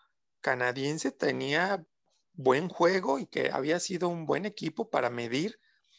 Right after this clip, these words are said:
al equipo mexicano. Sin embargo, hoy nos demostró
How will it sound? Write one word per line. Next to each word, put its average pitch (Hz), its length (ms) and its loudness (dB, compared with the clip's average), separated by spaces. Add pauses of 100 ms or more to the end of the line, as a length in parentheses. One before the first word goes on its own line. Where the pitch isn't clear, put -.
(260)
al 139 160 0
equipo - 320 -2
mexicano. 180 600 -4 (280)
Sin 147 200 -10
embargo, 156 500 0
hoy 180 160 4
nos 208 160 -2
demostró 175 680 -2